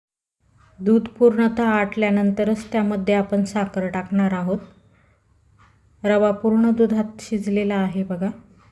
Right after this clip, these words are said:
एक वाटी मी इथे साखर वापरली आहे, तर तुम्ही गोड कमी खात असाल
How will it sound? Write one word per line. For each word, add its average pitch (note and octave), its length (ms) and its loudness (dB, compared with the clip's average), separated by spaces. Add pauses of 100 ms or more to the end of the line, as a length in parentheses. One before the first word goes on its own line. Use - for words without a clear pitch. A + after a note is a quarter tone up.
(2000)
एक G#3+ 280 4
वाटी A3 320 -2
मी A3 180 0
इथे A3 220 -4
साखर G#3+ 440 -4
वापरली G3 560 0
आहे, F#3+ 320 0 (580)
तर A3 200 4 (120)
तुम्ही A#3+ 240 2
गोड A3 260 6
कमी A3 300 0
खात G#3+ 320 -6
असाल G3+ 340 -4